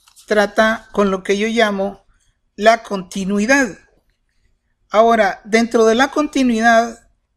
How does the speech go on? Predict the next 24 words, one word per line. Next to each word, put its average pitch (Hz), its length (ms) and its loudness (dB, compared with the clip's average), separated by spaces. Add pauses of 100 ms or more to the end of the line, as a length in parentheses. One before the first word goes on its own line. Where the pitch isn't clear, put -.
(140)
encuentro 208 960 -4 (680)
algunos 196 500 -6
aspectos 190 720 -10
importantes 240 1200 -6
para 190 180 2
la 196 120 -2
persona 208 640 -6 (580)
que 220 560 -4 (120)
considera 214 800 -2
y 208 140 -2
estudia 190 760 -8 (360)
el 190 200 -6
texto 226 640 -6
del 170 220 -8
libro 165 320 -6
del 175 180 -4
Apocalipsis. 202 920 -6 (680)
En 196 200 -2
esta 202 380 -4
parte 226 600 0 (120)
yo 208 180 0
le 220 140 2
llamo 233 360 -2
continuidad 247 1120 -4